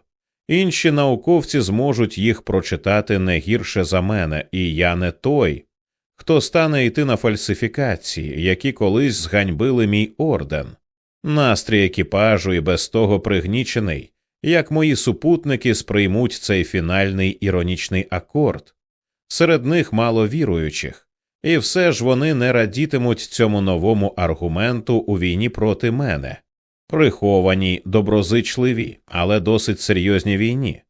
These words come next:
яка тривала весь наш шлях від землі, їх потішало, що головний астрофізик, єзуїт,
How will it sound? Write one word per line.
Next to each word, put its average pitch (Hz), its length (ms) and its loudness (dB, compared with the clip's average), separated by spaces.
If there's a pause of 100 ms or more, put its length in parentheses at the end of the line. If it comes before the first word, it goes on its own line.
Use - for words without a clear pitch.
(320)
яка 131 320 2
тривала 135 500 2
весь 107 360 0
наш 95 200 0
шлях 95 540 -2
від 95 160 -4
землі, 104 520 -4 (200)
їх 87 260 -4
потішало, 87 840 -6 (420)
що 185 160 0
головний 160 480 2
астрофізик, 127 1000 -4
єзуїт, 98 760 -2